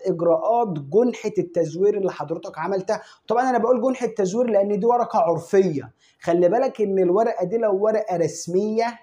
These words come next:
يعني أنت واخدها من مثلا موظف في الحكومة أو من الشهر العقاري وزورتها، أنت بتروح في جناية مش جنحة، ودي بتبقى خطورتها أكبر. ولذلك بنقول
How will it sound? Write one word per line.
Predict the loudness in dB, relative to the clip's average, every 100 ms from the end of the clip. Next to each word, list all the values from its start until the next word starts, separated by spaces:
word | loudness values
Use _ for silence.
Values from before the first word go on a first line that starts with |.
| _ -6
يعني | -2 0
أنت | -2 -2
واخدها | -6 -6 -6 -6 -6
من | -4 -4 -4 -8 -12 _ _
مثلا | -6 -4 -4 -8 -10 -16 _ _
موظف | 0 0 2 -2 -6
في | -8
الحكومة | -12 -12 -4 0 0 0 -4
أو | -4 -4 -4
من | -8
الشهر | -10 -8 -6 -4
العقاري | -6 -8 -2 0 2 0
وزورتها، | 0 0 2 2 2 0 -6 -6 -6 -10 -20 -10
أنت | -8 -6
بتروح | -6 -6 -8
في | -6 -4
جناية | 0 0 2 0 -2 -8 -18 _ _ _ -10
مش | -4
جنحة، | 2 2 0 -8 -18 _ _ -8
ودي | -4 -4
بتبقى | -4 -4 -2 -2
خطورتها | -2 -4 0 0 0 -2 -6 0
أكبر. | 0 0 -6 -10 -16 -20 -6
ولذلك | 0 2 4 2 2 0
بنقول | 0 0 4 4 4 2 -4